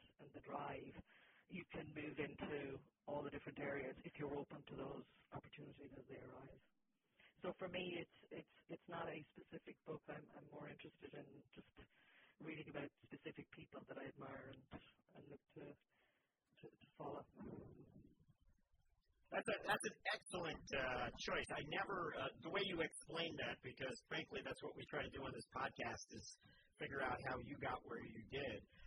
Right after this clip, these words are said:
Speaker 2: to help our audience, uh, learn how the finance executives were able to acquire the experiences and the skills, uh, to step in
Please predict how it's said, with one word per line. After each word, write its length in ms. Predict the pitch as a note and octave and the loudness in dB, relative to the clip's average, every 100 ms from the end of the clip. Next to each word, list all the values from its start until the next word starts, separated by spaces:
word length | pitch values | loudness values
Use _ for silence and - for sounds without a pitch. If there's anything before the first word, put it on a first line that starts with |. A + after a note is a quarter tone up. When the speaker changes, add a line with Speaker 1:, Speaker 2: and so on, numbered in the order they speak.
| - C3+ | -2 2
Speaker 2:
to 60 | C#3 | 4
help 160 | D3+ C#3+ | 4 4
our 240 | C3+ C3 - | 2 2 2
audience, 640 | B2+ D3 D#3+ C3 B2 - - | 4 4 4 2 0 -2 0
uh, 400 | B2+ B2 A#2+ A#2+ - | 2 4 2 0 -2
learn 320 | C3+ C#3 C#3+ C#3+ | 0 2 4 4
how 320 | C#3+ D3 D3+ D#3 - _ _ - | 4 4 0 -4 -10 _ _ -14
the 80 | - | 0
finance 400 | C3+ D#3 D#3+ D3 - | 2 4 4 2 -2
executives 640 | C#3 - C3+ - D3 D3 - | -4 2 2 4 2 2 0
were 160 | - | 0
able 240 | C3+ C#3 - | 0 -2 -2
to 160 | - | -4
acquire 360 | - C3 A#2+ A#2+ | -2 -2 0 0
the 120 | A#2+ | -2
experiences 800 | A#2 - B2 A#2+ A2+ - B2 A2+ A#2 | -6 -2 0 2 0 0 -2 0 -2
and 40 | |
the 120 | - | -4
skills, 600 | - A#2+ A2+ A2 A2+ - - - - _ G2+ | -2 0 0 0 -2 -4 -10 -20 -20 _ -4
uh, 160 | F#2+ - | -2 -2
to 120 | - G#2 | -4 -4
step 320 | - D3 C#3 D#3 | 2 4 4 6
in 240 | C#3+ - | 4 4